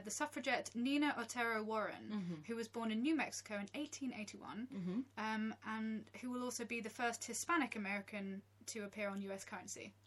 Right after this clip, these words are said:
Speaker 2: Nice.
Speaker 1: Uh,
Speaker 2: Very
Speaker 1: Nina
Speaker 2: cool, very cool.
Speaker 1: Otero Warren, uh, was not out in her lifetime, um, and was initially married to a man, but struck up a relationship with a woman named, uh, Mamie Meadows in the nineteen twenties.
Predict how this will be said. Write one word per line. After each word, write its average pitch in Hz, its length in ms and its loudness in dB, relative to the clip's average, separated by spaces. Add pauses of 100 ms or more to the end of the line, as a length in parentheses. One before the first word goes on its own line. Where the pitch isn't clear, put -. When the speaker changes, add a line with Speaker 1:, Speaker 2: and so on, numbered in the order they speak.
Speaker 2:
Nice. 165 100 -6 (320)
Speaker 1:
Uh, 214 160 -2
Speaker 2:
Very 240 140 4
Speaker 1:
Nina 285 420 8
Speaker 2:
cool, 214 80 -4
very - 20 -4
cool. 254 180 2
Speaker 1:
Otero 220 260 4
Warren, 254 500 4
uh, 208 180 2 (100)
was 214 180 -2
not 262 240 6
out 226 240 8
in 233 140 0
her 208 160 -2
lifetime, 190 580 -4 (460)
um, 202 380 0 (260)
and 247 120 6
was 269 120 2
initially 277 340 4
married 233 280 4
to 220 100 -4
a - 20 -2
man, 196 260 0
but - 140 -2
struck - 260 0
up 320 80 -4
a 262 60 -2
relationship 214 640 -2
with 196 100 -4
a 190 40 -6
woman 202 320 -2
named, 196 260 -4 (400)
uh, 202 280 0 (500)
Mamie 262 640 4 (140)
Meadows 226 720 -2 (220)
in 214 100 -2
the 214 60 0
nineteen 262 300 2
twenties. - 520 -4